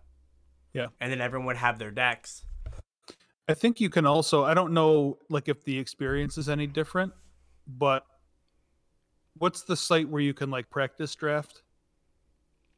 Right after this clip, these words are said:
Speaker 1: Draft
Speaker 2: Oh.
Speaker 1: Sim?
Speaker 2: Yeah. Is
Speaker 1: I
Speaker 2: it
Speaker 1: think
Speaker 2: Draft
Speaker 1: you
Speaker 2: Sim?
Speaker 1: can,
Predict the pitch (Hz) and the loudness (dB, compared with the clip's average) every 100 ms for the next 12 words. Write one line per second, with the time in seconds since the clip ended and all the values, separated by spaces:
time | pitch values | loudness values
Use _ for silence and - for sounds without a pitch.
0 | - - 143 139 - 175 170 165 _ _ | -10 0 0 0 -4 -4 -4 -6 _ _
1 | _ _ _ - 170 160 139 107 123 - | _ _ _ -2 4 4 4 0 -6 -14
2 | _ _ _ _ _ _ _ _ 143 143 | _ _ _ _ _ _ _ _ -4 -2
3 | 180 190 180 156 139 156 139 127 120 | 0 0 0 -2 4 4 4 0 -10